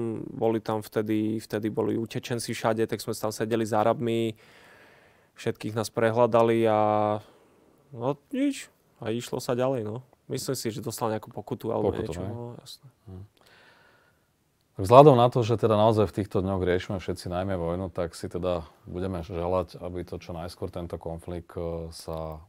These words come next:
Speaker 2: ukončil a aby sa to vrátilo nejak do takých, pokiaľ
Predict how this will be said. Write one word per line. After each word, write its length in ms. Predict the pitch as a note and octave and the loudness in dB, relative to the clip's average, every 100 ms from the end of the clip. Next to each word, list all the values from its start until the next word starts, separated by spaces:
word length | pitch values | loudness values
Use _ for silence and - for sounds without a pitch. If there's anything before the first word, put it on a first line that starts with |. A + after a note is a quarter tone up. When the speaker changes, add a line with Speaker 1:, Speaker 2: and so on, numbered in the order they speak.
| - | -14
Speaker 2:
ukončil 640 | F2+ F#2+ E2+ - F2 E2+ | -12 -12 -12 -10 -8 -6
a 320 | D#2+ D2 C#2 | -6 -8 -12
aby 80 | D2+ | -16
sa 160 | - E2 | -14 -12
to 160 | E2 | -8
vrátilo 400 | D#2+ E2+ E2 E2 | -6 -6 -8 -10
nejak 240 | D#2 D#2 D#2+ | -10 -12 -12
do 80 | |
takých, 320 | D#2+ E2 - E2 _ | -12 -14 -16 -20 _
pokiaľ 320 | - D#2 F#2+ | -14 -10 -6